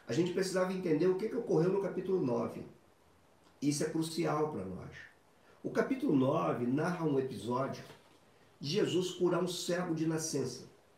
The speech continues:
Capítulo nove, dos versículos um, o capítulo nove inteiro, Jesus cura um cego de nascença. E ele cura isso, ele, ele cura esse cego num dia de sábado.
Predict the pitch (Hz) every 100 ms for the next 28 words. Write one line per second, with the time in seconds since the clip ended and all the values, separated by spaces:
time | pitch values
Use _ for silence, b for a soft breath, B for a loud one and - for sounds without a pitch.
0 | - _ _ _ _ _ _ _ _ _
1 | _ - - 170 175 131 139 160 - -
2 | 110 123 - 160 - 95 113 - - -
3 | 190 - 170 185 196 165 135 160 165 -
4 | - - B B B B 143 202 226 -
5 | - 226 214 185 - 214 196 180 156 165
6 | 160 - 135 117 - - - _ _ -
7 | _ _ _ _ b b b 165 214 202
8 | - 208 185 139 170 185 - - - 156
9 | 175 160 160 160 202 196 160 - - 160
10 | 170 151 120 143 160 147 165 170 - -
11 | 139 104 95